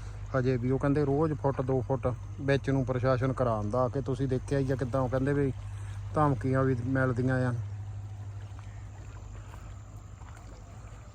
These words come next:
ਜ਼ਿਆਦਾ ਲੇਬਰ ਲਾਉਣ ਦੀ ਬਜਾਏ ਕਹਿੰਦੇ ਸਾਨੂੰ ਧਮਕੀਆਂ ਦੇ ਦੇ ਕੇ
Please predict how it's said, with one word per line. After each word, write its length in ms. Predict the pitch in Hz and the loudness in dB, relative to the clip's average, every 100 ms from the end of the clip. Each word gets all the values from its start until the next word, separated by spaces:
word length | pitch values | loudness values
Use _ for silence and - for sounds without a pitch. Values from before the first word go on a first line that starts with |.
| - - - - - - - - - | -16 -14 -14 -14 -14 -14 -14 -14 -8
ਜ਼ਿਆਦਾ 640 | 123 131 131 139 139 139 135 | 2 6 6 6 6 6 4
ਲੇਬਰ 580 | 127 131 131 135 135 123 - - 127 | 4 4 4 6 6 2 -2 -8 0
ਲਾਉਣ 280 | 135 135 131 | 4 4 4
ਦੀ 100 | 135 | 2
ਬਜਾਏ 280 | 131 131 127 | 4 4 4
ਕਹਿੰਦੇ 240 | 135 139 | 4 2
ਸਾਨੂੰ 420 | 143 139 131 135 127 - - | 4 4 4 4 2 -4 0
ਧਮਕੀਆਂ 440 | 135 123 131 131 | 2 2 2 2
ਦੇ 160 | 127 131 | 4 4
ਦੇ 160 | 127 123 | 2 2
ਕੇ 200 | 131 | 2